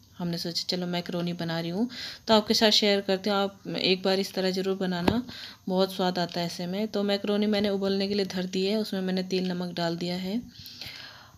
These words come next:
ताकि वो आपस में चिपके नहीं। और उधर मैंने कढ़ाई में तेल, अ, अ, डाल दिया है गरम होने के लिए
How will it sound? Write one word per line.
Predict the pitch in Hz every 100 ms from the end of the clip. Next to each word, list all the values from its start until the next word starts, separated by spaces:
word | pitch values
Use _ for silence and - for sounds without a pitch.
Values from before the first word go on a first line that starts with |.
| -
ताकि | 190 185
वो | 196
आपस | 185 185 180
में | 190
चिपके | 190 185 196
नहीं। | 190 185 202 262 -
और | 190 185 190 -
उधर | 190 226
मैंने | 226 214 214 220 220
कढ़ाई | 196 185 185
में | 190 190 196
तेल, | 196 202 220 208
अ, |
अ, | - 180 170 165 160 - - 170 175 156 170
डाल | 180 180
दिया | 175 170
है | 185 220
गरम | 175 175 220
होने | 214 175 170
के | 170
लिए | 175 -